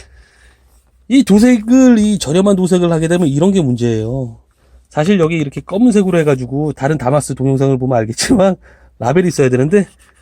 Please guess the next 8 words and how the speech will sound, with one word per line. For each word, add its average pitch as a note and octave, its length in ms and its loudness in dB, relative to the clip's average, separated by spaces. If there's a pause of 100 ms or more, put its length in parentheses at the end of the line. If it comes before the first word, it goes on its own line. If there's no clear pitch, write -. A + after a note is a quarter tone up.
(140)
아이고, E3 200 -4 (320)
얘는 G3 280 0
라벨까지 D#3+ 520 -2
그냥 E3 200 -4 (1400)
홀랑 D#4+ 240 0
다 G3 140 0
도색을 C#3 420 -2
해버렸네. G#2+ 360 -6